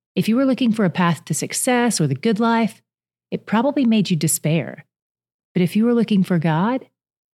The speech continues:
what did you see about him today? My God shot was in eight twelve, which also felt like a perfect summary for the whole book. It says, "Though a sinner does evil a hundred times and prolongs his life,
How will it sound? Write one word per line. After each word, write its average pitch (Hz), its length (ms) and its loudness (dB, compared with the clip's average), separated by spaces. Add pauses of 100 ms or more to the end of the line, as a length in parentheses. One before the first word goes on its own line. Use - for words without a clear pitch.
(320)
what 208 160 0
did 220 120 0
you 226 80 0
see 277 160 -2
about 147 220 -2
him 143 140 -2
today? - 440 -10 (1000)
My 208 320 2
God 190 320 0
shot 175 280 0
was 165 140 0
in 156 140 2
eight 156 220 -2
twelve, - 460 -8 (400)
which - 240 -2
also 226 300 0
felt 254 220 -2
like 190 160 0
a 165 60 -2
perfect - 420 -2
summary 165 380 2
for 151 120 -4
the 143 100 -4
whole 151 200 -2
book. - 440 -10 (640)
It 233 160 0
says, 160 500 0 (460)
"Though 190 140 2
a 196 100 2
sinner 220 360 2
does 233 260 2
evil 202 300 2
a 165 80 2
hundred 202 540 2
times 165 400 2
and 156 100 2
prolongs 160 480 2
his 160 160 -2
life, 135 440 -4